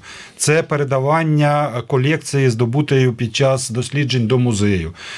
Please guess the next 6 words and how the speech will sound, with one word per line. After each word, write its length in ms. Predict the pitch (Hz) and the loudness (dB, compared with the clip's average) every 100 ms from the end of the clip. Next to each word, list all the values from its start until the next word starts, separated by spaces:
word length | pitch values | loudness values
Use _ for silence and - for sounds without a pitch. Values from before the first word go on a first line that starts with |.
| - | -12
це 320 | - 151 160 | -2 2 2
на 160 | 160 151 | 2 2
основі 360 | 143 160 156 151 | 2 2 2 2
цієї 260 | - 143 | 2 2
колекції, 960 | 135 135 147 175 - 147 147 147 151 139 | 2 2 2 0 -2 0 4 4 4 2
е, 340 | 127 127 131 | 2 4 2